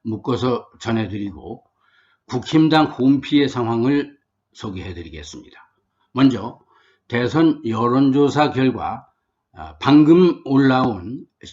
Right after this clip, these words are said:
아주, 어, 최신 여론조사 결과를 소개해드리겠습니다.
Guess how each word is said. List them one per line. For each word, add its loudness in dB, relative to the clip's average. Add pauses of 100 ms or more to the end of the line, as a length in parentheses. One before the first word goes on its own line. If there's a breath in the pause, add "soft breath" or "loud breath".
(420)
아주, -2
어, -10
최신 2
여론조사 0
결과를 -2
소개해드리겠습니다. -12